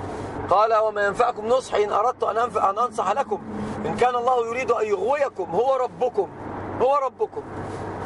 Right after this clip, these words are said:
سبحانه، هو الذي يعلم من كان محلا قابلا أو لا". نعم. لذلك قال: "ذلك بأنهم اتبعوا ما أسخط الله وكرهوا رضوانه".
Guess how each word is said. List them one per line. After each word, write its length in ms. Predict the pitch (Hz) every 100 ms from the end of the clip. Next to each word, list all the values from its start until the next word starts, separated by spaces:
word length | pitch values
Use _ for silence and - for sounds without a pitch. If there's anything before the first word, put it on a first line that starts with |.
| -
سبحانه، 440 | - - 208 254 240
هو 180 | 214 220
الذي 220 | 220 208
يعلم 360 | 247 233 220 196 - - - -
من 120 | 170
كان 300 | 170 240 247
محلا 340 | 233 233 240 240
قابلا 540 | - 208 233 233 214
أو 100 | 202
لا". 140 | 185 156 - - - - - - - - - -
نعم. 180 | 185 156 - - - - - - - - - - -
لذلك 300 | 156 240 233 247
قال: 240 | 254 240 180
"ذلك 260 | 240 247
بأنهم 320 | 226 226 240 220
اتبعوا 400 | - 247 233 220
ما 140 | 233
أسخط 320 | 240 226 208
الله 440 | 190 202 220 220 269 - - - -
وكرهوا 540 | 165 240 254 240 220
رضوانه". 560 | 202 190 220 233 202 156